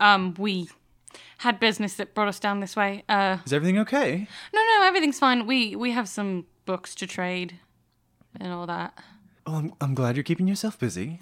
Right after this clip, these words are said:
Speaker 1: I, I, I figured I'd, I'd drop in, say hi.
Speaker 2: <laughs>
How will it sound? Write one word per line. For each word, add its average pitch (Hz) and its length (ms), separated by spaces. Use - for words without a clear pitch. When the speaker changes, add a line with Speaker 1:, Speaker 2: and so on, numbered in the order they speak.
Speaker 1:
I, 226 100
I, 240 140
I 226 40
figured 196 320
I'd, 190 360
I'd 202 140
drop 214 240
in, 214 300
say 220 200
hi. 214 400
Speaker 2:
<laughs> - 40